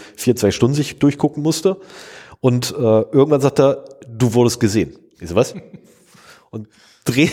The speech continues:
<laughs> sagt sie, „Ja, guck hin.“ Ich guck hin und wirklich für einen kurzen Moment war eine meiner Schultern zu sehen. Wo ich da so, oh, war ich so, „Das kann jeder sein.“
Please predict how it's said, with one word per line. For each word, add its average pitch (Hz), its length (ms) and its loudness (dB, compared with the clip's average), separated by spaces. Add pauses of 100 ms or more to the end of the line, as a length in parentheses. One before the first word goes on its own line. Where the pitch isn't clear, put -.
(200)
<laughs> 233 240 -4
sagt 135 200 0
sie, 165 80 2
„Ja, 185 100 4
guck - 200 -4
hin.“ - 180 0 (220)
Ich 127 140 -4
guck 135 180 -2
hin 233 180 0
und 147 240 -4 (120)
wirklich 175 340 0 (460)
für - 180 0
einen 147 120 -2
kurzen 233 320 0
Moment 165 340 0
war - 140 0
eine 147 200 2
meiner 135 240 2
Schultern 127 520 2
zu - 160 -4
sehen. 85 460 -2 (580)
Wo 113 80 2
ich 110 60 2
da 127 80 4
so, 110 180 2
oh, 85 320 -6 (380)
war 107 180 0
ich 98 60 2
so, 104 180 0 (800)
„Das - 240 -2
kann 90 240 -4
jeder 107 400 0
sein.“ 80 320 -4